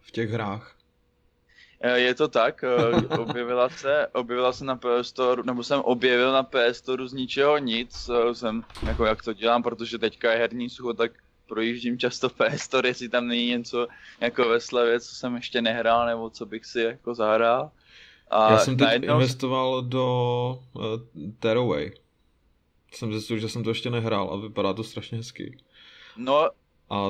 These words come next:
Speaker 1: budu
Speaker 2: já
Speaker 1: si plnit resty teda ještě.
Speaker 2: Takže, no, to máme stejně, já takhle jako
Speaker 1: <laughs>
Speaker 2: dohrávám, eh, taky jako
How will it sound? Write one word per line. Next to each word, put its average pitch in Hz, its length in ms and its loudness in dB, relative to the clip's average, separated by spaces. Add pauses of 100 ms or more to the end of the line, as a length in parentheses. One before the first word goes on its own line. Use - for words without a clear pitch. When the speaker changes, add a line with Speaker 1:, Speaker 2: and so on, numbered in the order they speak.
(140)
Speaker 1:
budu 110 120 -6
Speaker 2:
já 117 140 2
Speaker 1:
si 113 60 -2
plnit 120 300 -2
resty 117 320 -2
teda 85 220 -2
ještě. - 340 -12 (560)
Speaker 2:
Takže, - 420 -20
no, 131 340 -6
to 123 60 -16
máme 123 240 -4
stejně, 110 320 -4
já 101 200 -6
takhle 107 280 -4
jako 107 160 -4
Speaker 1:
<laughs> - 0 -
Speaker 2:
dohrávám, 104 680 0 (260)
eh, 101 40 -6
taky 110 300 -6
jako 107 380 -2